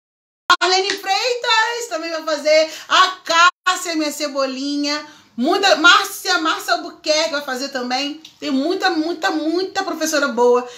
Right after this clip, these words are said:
que vai vir nesse mesmo projeto fazendo a, as peças pós Rio Arte Manuais, porque a Rio Arte Manuais não acabou, tá bom? Gente, gratidão pelo carinho, eu preciso de todos vocês.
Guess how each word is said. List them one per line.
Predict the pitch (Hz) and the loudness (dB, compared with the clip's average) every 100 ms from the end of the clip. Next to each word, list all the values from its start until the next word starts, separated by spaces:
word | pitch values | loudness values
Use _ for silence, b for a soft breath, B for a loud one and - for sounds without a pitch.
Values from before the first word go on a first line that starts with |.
| B - | B -6
que | |
vai | 247 254 240 | 0 2 2
vir | 233 247 254 254 _ - - | -2 -2 -2 -6 _ -18 -10
nesse | 240 247 | -6 -4
mesmo | 240 247 294 | -2 0 0
projeto | 277 262 240 233 - | 0 2 2 2 0
fazendo | 254 247 220 214 220 240 240 B B | -4 -4 -6 -6 -6 -8 -12 B B
a, | - 208 208 196 190 185 202 | -6 -2 0 2 2 2 0
as | 208 208 | 0 -2
peças | - 226 240 262 254 - _ | 0 0 0 -2 -4 -6 _
pós | - 247 254 285 | -2 2 2 2
Rio | 214 240 | 0 0
Arte | 226 226 | 0 -2
Manuais, | 240 247 208 | -6 -2 -4
porque | - 190 190 | -4 -10 -4
a | 202 | -2
Rio | 202 277 | -2 0
Arte | 277 285 | 0 0
Manuais | 277 254 240 277 - B B - | -2 0 0 -2 -6 B B -10
não | 208 214 214 214 214 240 | -8 -6 -4 -4 -4 -4
acabou, | 254 - 320 226 180 - b | -4 -2 -4 -4 -8 -14 b
tá | - 214 | -6 2
bom? | 311 370 403 - - - - - | 6 6 4 -2 -10 -4 -4 -2
Gente, | 247 339 330 | 2 2 2
gratidão | 302 320 349 320 | 0 0 2 0
pelo | 320 311 | 0 -2
carinho, | 311 269 285 311 | -4 -6 -6 -8
eu | 311 | -8
preciso | 277 269 285 | -10 -14 -16
de | 277 | -12
todos | 285 302 294 | -4 -2 -2
vocês. | 277 262 277 269 277 294 | -4 -6 -2 0 0 -4